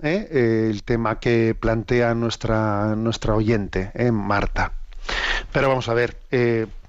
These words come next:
diríamos lo siguiente. Eh, ella ha partido de una afirmación, ¿no? Que no es el Señor el que elige,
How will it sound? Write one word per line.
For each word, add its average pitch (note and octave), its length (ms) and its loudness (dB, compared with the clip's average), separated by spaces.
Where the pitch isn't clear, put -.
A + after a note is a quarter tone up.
diríamos B2+ 400 0
lo A#2+ 80 -2
siguiente. F#2 560 -8
Eh, A2 280 2
ella C3+ 200 2
ha C3 60 -2
partido C3+ 460 2
de C3 60 2
una C3 100 0
afirmación, A#2+ 720 0
¿no? F3+ 200 -2
Que A#2+ 180 -2
no C3 140 2
es D3+ 100 2
el D3+ 160 2
Señor C#3 400 2
el C3 180 0
que A#2+ 680 2
elige, C3 560 0